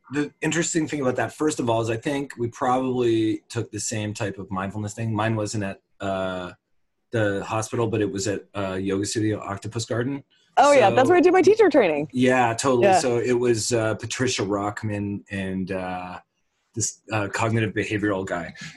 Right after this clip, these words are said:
Speaker 1: It was
Speaker 2: Okay.
Speaker 1: a combo, cognitive behavioral therapy and mindfulness. And frankly, I didn't get as much about C B T because that,
Speaker 2: Yeah.
Speaker 1: that's a specific kind of thing.
Speaker 2: Yeah.
Speaker 1: And, uh, and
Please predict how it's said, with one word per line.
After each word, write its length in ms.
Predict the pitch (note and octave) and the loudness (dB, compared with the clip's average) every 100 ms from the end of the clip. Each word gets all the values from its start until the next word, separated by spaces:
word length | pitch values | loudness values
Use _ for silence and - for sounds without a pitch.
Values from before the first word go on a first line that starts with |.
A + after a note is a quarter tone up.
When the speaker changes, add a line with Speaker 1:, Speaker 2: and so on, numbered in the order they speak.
| - | 0
Speaker 1:
It 60 | C3+ | 2
was 160 | F#3 | 4
Speaker 2:
Okay. 100 | C#3+ | 2
Speaker 1:
a 20 | |
combo, 460 | - D#3+ D#3+ D#3+ D3+ | 2 2 4 6 4
cognitive 460 | - C#3 C3+ C#3 B2 | 4 2 4 0 2
behavioral 480 | A#2+ A#2+ A#2 A#2+ A#2 | 0 0 0 -2 0
therapy 480 | A2+ A2 A#2 A2 G#2 | -2 0 -2 -4 -2
and 120 | G2+ | -2
mindfulness. 500 | G2 A2 B2+ C3 - | 0 0 0 -2 -2
And 120 | A#2 | -4
frankly, 400 | C3+ C3 C3 A#2+ - | 0 0 2 2 2
I 60 | A2+ | -2
didn't 260 | B2 D#3+ | 0 0
get 220 | B2+ C3 - _ | 0 -4 -6 _
as 240 | A#2 B2+ A#2+ | 0 0 2
much 240 | A#2+ A2 | 0 0
about 280 | G2 G#2 - | -4 -4 -4
C 180 | - A2+ | -6 -4
B 120 | A2 | -4
T 340 | A2 A2+ A#2 A#2+ | -2 -2 0 -2
because 320 | B2 B2 A#2+ A2+ | -4 -2 -2 2
that, 120 | F#3 | 4
Speaker 2:
Yeah. 200 | F#3+ E3 - _ _ _ - | 6 4 -2 _ _ _ -2
Speaker 1:
that's 240 | C#3 - | -2 -2
a 20 | |
specific 560 | - - B2 C#3 C3 C3 | -6 -4 -2 0 -2 -4
kind 300 | A#2+ A#2+ A#2 | 0 0 2
of 240 | G#2+ G2 | 0 -4
thing. 460 | F#2+ A#2 A2+ C3+ E3+ _ _ _ | -6 -4 -2 -2 -6 _ _ _
Speaker 2:
Yeah. 240 | E3+ D#3+ C#3 B2+ | 4 4 4 2
Speaker 1:
And, 380 | B2 A#2+ A2+ A2+ | 2 2 2 2
uh, 420 | G#2 G#2 G2 G2+ _ _ _ _ _ | 2 2 0 -6 _ _ _ _ _
and 360 | A#2+ A2 G#2 | 0 0 0